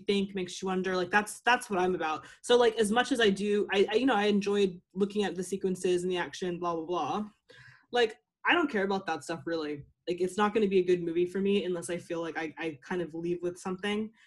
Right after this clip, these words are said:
um, or it inspires me in some way. And this just didn't do anything for me, like, emotionally.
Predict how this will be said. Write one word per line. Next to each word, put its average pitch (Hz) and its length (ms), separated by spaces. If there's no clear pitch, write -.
um, 165 460
or 185 200
it 175 120
inspires 185 580
me 196 100
in 185 100
some 196 220
way. 196 320
And 202 100
this 220 160
just 240 160
didn't 254 180
do 190 140
anything 175 440
for 156 100
me, 147 180
like, 151 180
emotionally. 143 640